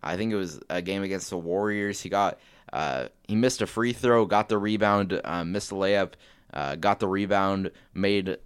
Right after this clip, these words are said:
a bucket, and won. That's just a Zion type of thing to do. Uh, he's a guy who we all know how athletic he is. He's just ridiculous and generational as an,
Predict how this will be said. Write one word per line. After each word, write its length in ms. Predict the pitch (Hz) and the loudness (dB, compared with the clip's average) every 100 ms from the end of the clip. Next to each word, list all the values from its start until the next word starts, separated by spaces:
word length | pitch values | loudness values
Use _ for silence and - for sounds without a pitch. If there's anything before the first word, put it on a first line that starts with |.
| - | -6
a 80 | 87 | 2
bucket, 360 | 98 95 101 | 2 2 0
and 300 | 80 90 92 | 0 -2 -2
won. 320 | 85 90 90 | -2 -2 0
That's 260 | 87 107 - | 0 0 0
just 300 | 131 - - - | -2 -2 -6 -4
a 120 | 98 | -2
Zion 460 | 95 98 95 92 | -2 -2 -2 -2
type 200 | 92 95 | -2 -4
of 80 | 92 | -4
thing 240 | - 98 92 | -8 -8 -6
to 120 | 87 | -8
do. 440 | 82 87 92 92 - - - | -4 -2 -2 -4 -8 -16 -12
Uh, 140 | 78 78 | -8 -6
he's 180 | 80 | -6
a 40 | 76 | -4
guy 240 | 92 98 | 0 0
who 180 | 101 92 | 0 -2
we 220 | 87 87 - | -2 -6 -2
all 240 | 104 117 117 | 4 6 6
know 220 | 98 92 | 4 4
how 260 | 90 87 | 4 2
athletic 440 | 85 90 90 85 - | 2 -2 -2 -4 -10
he 240 | - 87 | -8 -4
is. 340 | 85 85 - - | -4 -4 -6 -8
He's 280 | 90 92 - | -8 -8 -6
just 320 | 98 82 - - - - - | -6 -6 -12 -20 -20 -20 -4
ridiculous 760 | 98 95 110 110 110 101 98 - | -2 0 0 0 0 0 0 0
and 360 | 90 87 82 82 | 0 0 -2 2
generational 920 | 113 127 95 92 104 - 95 87 82 | 4 6 6 4 4 2 0 0 -2
as 160 | 85 | -4
an, 200 | 85 69 | -8 -10